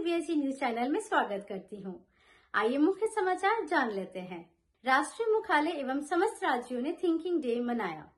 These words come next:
द्वितीय भारत बांग्लादेश मैत्री शिविर का आयोजन। एक दिवसीय कब बुलबुल शिविर राजस्थान में आयोजित। अररिया जिला द्वारा फिट इंडिया कार्यक्रम का आयोजन।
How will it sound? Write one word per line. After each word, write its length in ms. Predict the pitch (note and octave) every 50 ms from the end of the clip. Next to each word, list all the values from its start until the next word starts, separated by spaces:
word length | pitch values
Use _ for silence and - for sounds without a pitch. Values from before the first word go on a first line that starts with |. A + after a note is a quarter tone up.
| _ _ _ _ - - - - _ _ _
द्वितीय 340 | - B3 F#4 G4 G4+ A4 A4+ F#4+
भारत 340 | F4+ F4+ D#4+ D4+ E4+ D4
बांग्लादेश 600 | C4 C4+ A#3 G3 F#3+ F#3 F3+ F3+ F3+ F3 - - - A#3
मैत्री 320 | G#3 F#3+ F#3+ - G#3+ G#3+
शिविर 400 | G3 - D#4+ D#4+ D#4+ F4+ E4+ D4+ -
का 100 | E4 E4+ E4+ C#4
आयोजन। 480 | C4+ B3 A3+ G3+ F#3+ F#3 - E3 D3+ D3+ - _ _ _ _ _ _ _ _ _ _ _ _
एक 220 | - E4+ F#4+ E4 D#4
दिवसीय 480 | G4 F#4+ F#4+ G4 G4 - G4+ G#4 G4+ - G4+
कब 140 | G4 G4
बुलबुल 340 | - D4+ C4 A3 G#3+ A3 A#3
शिविर 400 | - - D4 - F#3+ F3+ E3 - - _ _ A#3+
राजस्थान 580 | A#3 A3 G#3 G#3 A3 - - C#4 B3 A#3 A3+
में 80 | A#3+ C#4
आयोजित। 600 | C4 A3 G3+ G3 G3 F#3+ F#3+ - F#3 F3 - _ _ _ _ _ _ _ _ _ _ _ _ _ _
अररिया 380 | - D#4 E4+ G4 G4 G4+ A4+ A4+ E4+
जिला 220 | F#4+ F#4+ F4 F#4 F#4
द्वारा 340 | D#4 D#4+ E4+ D#4 D4+ E4 E4+
फिट 320 | - - A#4 A#4+ A#4+ - -
इंडिया 240 | D4+ D4 D4 D4 D4
कार्यक्रम 520 | D4 C4 G#3+ F#3+ G3 G3 G3 - G#3 F#3+ F#3+
का 220 | G3 C4+ C#4+ - -
आयोजन। 500 | G#3+ G3+ G3 F#3 F3 - - F3 D#3+ D#3